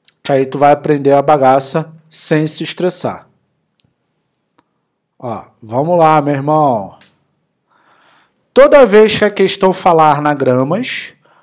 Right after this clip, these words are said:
o problema é de permutação, pra resolver, coloca o fatorial ao fluxo, ó. Vai, meu filho. Falou anagrama, problema é de permutação, pra resolver,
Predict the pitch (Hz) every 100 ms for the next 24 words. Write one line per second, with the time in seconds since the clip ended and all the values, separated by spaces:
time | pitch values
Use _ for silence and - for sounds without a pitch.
0 | _ 135 127 156 139 139 139 139 135 -
1 | 123 123 156 202 - 220 247 269 - _
2 | _ _ - 202 185 185 190 247 214 262
3 | - - - 269 175 175 - 196 214 202
4 | 151 247 - 302 294 - 214 139 131 294
5 | 285 247 247 208 131 107 - - - _
6 | _ _ - 143 135 185 262 269 226 220
7 | 220 240 - _ 147 135 147 180 185 -
8 | 208 214 240 240 220 196 196 _ _ 185
9 | 151 151 196 202 175 185